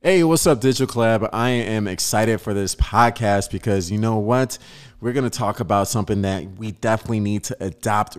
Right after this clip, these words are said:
right now, and that is the power of now and the future, right? So we tend to get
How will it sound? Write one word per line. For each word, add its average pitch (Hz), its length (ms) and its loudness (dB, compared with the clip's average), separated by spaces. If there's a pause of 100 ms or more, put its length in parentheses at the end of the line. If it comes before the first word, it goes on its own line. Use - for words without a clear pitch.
right 98 240 -4
now, 98 340 0
and 90 160 -4
that 107 180 0
is 95 100 -2
the 90 80 -6
power 98 520 -2
of 87 560 -6 (380)
now 92 560 -2 (640)
and 101 160 -2
the 95 40 -4
future, - 400 -10 (680)
right? 87 260 -6 (300)
So 135 400 4 (1200)
we 147 420 0
tend 190 480 2
to 143 760 2
get 143 260 0